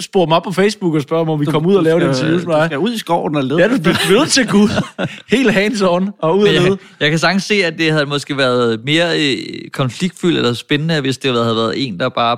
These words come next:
Speaker 3: boede, altså, på en ø alene. Al-, men jeg synes også, det er en mere realistisk case, at hun er kommet hen til et, "Jamen, så har jeg, så er jeg endt her, hvor jeg stadig er med,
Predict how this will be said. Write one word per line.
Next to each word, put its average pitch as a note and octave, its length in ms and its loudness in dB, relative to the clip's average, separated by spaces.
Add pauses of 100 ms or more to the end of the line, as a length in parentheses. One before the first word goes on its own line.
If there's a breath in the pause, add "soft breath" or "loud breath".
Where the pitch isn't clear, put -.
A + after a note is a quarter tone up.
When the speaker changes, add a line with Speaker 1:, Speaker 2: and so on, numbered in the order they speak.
(100)
Speaker 3:
boede, B2 480 -2
altså, A2 420 -4
på A2 280 -4
en G#2+ 340 -4 (160)
ø B2+ 140 0 (220)
alene. A#2 500 -4
Al-, G#2 140 -4
men A#2 220 -2
jeg A#2 120 2
synes - 120 -6
også, C3+ 140 0
det D3+ 80 -2
er C3+ 40 -4
en C3+ 40 -4
mere B2+ 180 0
realistisk B2 640 -4
case, A#2 300 -2
at A2+ 60 -2
hun A2+ 80 -2
er A2 60 -2
kommet A2+ 320 -2
hen A2 180 -2
til A#2 240 0
et, - 80 -4 (280 loud breath)
"Jamen, G#2+ 260 -2
så A#2+ 160 -2
har A#2+ 140 -2
jeg, G#2+ 160 0 (260)
så - 160 -6
er B2 40 2
jeg A2 100 -2
endt A2+ 240 -6
her, A#2 200 -2 (100)
hvor A2 180 -2
jeg G#2 160 -2
stadig A#2 560 -2
er - 60 -6
med, C#3+ 420 0